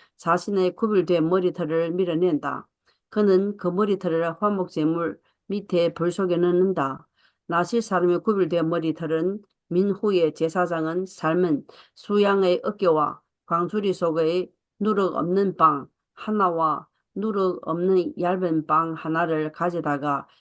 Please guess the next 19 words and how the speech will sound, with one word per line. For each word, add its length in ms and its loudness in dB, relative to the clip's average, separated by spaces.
그 240 2
사람의 480 0
손에 560 0
올려놓는다. 880 0
그리고 300 0
나서 540 -4
제사장은 760 -2
여호와 380 6
앞에 240 0
그것들을 680 0
요제로서 800 0
흔들어 800 2
바쳐야 440 -2
한다. 440 -6
그것들은 640 2
흔들어 800 0
바친 560 -2
가슴과 640 -2
들어 340 4